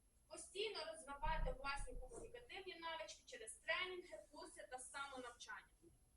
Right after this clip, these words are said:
І далі. На завершення. Подолання бар'єрів у спілкуванні вимагає свідомих зусиль та готовності до змін. Однак ефективна комунікація приносить значні переваги, сприяючи кращому взаєморозумінню,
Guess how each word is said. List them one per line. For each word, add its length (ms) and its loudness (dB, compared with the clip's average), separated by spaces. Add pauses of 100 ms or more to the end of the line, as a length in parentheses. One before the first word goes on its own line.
І 80 -6
далі. 280 -6 (1500)
На 140 0
завершення. 580 2 (680)
Подолання 640 2
бар'єрів 480 2
у 40 -8
спілкуванні 760 0
вимагає 600 2
свідомих 560 0
зусиль 320 -4
та 160 2
готовності 640 -2
до 140 -8
змін. 320 -10 (340)
Однак 400 -2
ефективна 580 -4
комунікація 720 -2
приносить 500 -2
значні 320 -4
переваги, 600 0
сприяючи 600 2
кращому 480 -2
взаєморозумінню, 920 -4